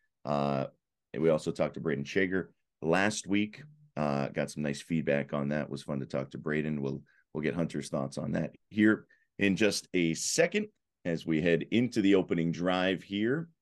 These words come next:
Hunter, uh, I know you got the chance to talk to Cole, who made his first X F L start over the weekend for Houston, unfortunately in a loss for the Roughnecks. I think still right in the mix in their division,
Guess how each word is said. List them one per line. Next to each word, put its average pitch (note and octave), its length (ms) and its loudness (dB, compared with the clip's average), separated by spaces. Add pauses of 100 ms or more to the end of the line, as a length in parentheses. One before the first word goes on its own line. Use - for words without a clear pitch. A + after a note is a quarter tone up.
(140)
Hunter, B2 500 0
uh, E2 120 2
I D#2 100 2
know E2 80 0
you D#2+ 100 -2
got D#2 160 -2
the C#2+ 60 -16
chance D#2 300 -2
to - 60 -18
talk D2 240 0
to D#2 80 -10
Cole, B2 380 6
who G#2 80 0
made C#2+ 200 0
his C#2 100 -8
first D#2 300 -2
X E2+ 200 -2
F D#2+ 100 -6
L C#2 120 2
start - 420 2
over F2 220 0
the C#2+ 60 -2
weekend G2 520 0
for D2+ 80 -4
Houston, C#3 640 -2
unfortunately D2 440 -4
in C2 60 -4
a B1+ 60 -4
loss F#2 360 2 (600)
for F#2 140 4
the D#2 80 -2
Roughnecks. D2+ 640 -2 (640)
I G2 40 -10
think G#2 200 0
still F#2+ 240 4
right F2 160 4
in D#2 80 0
the E2 60 2
mix E2 400 -2
in E2 180 0
their D2+ 160 0
division, D#2+ 600 -2